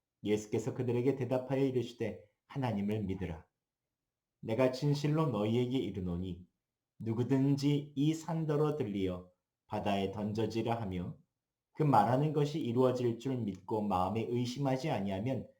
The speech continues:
그대로 되리라." 그러므로 내가 너희에게 말하노니 무엇이든지 기도하고 구하는 것은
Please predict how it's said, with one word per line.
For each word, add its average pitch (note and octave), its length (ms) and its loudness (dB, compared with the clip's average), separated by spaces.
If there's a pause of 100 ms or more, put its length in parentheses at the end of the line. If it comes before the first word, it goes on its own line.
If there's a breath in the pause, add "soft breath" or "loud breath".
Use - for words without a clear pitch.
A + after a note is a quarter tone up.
(200)
그대로 A2 400 0
되리라." E2+ 440 -6 (880)
그러므로 C#3+ 420 8
내가 A#2+ 260 4
너희에게 B2 480 4
말하노니 F#2+ 680 -2 (520)
무엇이든지 C#3 920 2
기도하고 A#2 680 4
구하는 G#2+ 420 -2
것은 F#2+ 360 -6